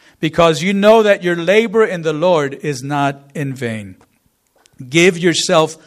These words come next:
fully to the work of the Lord. I read that and I think, "God, am I giving myself fully or just partially? Am I devoted to serving you or am I just kinda dabbling in it?"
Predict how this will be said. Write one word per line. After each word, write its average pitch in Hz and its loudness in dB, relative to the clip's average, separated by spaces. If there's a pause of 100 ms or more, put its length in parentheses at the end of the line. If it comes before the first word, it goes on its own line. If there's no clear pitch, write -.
(160)
fully 190 0 (420)
to 160 -8
the 147 -4
work 160 -2
of 170 -8
the 160 -6
Lord. 113 -10 (760)
I 151 -6
read 175 -4
that 190 -2
and 151 -6
I 147 -6
think, 143 -12
"God, 160 -4
am 139 -6
I 170 -4
giving 185 -8
myself 165 -6
fully 240 -6
or 160 -6
just 156 -14 (420)
partially? 131 -12 (320)
Am 156 -8
I 170 -4
devoted 180 -4
to 208 -16
serving 233 -8
you 226 -4
or 165 -4
am 151 -8
I 156 -6
just 165 -12
kinda 180 -8
dabbling 143 -8
in 143 -10
it?" - -18